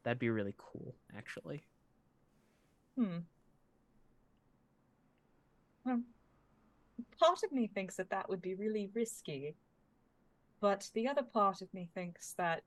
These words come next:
Speaker 2: you wouldn't be able to get there a normal way while
Speaker 1: Yeah.
Speaker 2: we're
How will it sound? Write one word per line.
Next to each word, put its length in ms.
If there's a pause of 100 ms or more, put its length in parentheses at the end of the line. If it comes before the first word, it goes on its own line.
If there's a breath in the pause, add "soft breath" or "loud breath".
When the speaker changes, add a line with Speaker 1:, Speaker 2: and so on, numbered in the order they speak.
(120)
Speaker 2:
you 140
wouldn't 340
be 140
able 160
to 140
get 260
there 340 (220)
a 40
normal 480
way 380 (1040 loud breath)
while 200
Speaker 1:
Yeah. 120
Speaker 2:
we're 60